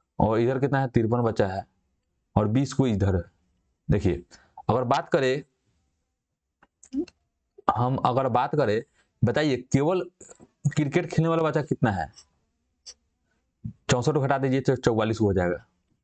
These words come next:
ठीक, इधर घटा दे तो कितना हो जाएगा बोलिए?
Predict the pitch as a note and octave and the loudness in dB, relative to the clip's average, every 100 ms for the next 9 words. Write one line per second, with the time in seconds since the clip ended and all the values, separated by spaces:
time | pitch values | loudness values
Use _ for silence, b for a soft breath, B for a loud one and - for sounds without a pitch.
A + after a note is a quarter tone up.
0 | - E3+ F3+ _ _ _ _ _ B B | -2 -2 -2 _ _ _ _ _ B B
1 | _ A#2 B2+ C#3 D3 D3+ D3+ D3 D3+ D3 | _ 0 0 0 0 0 0 -2 -2 0
2 | D#3 C#3 C#3 C3 C3+ | 0 0 0 0 0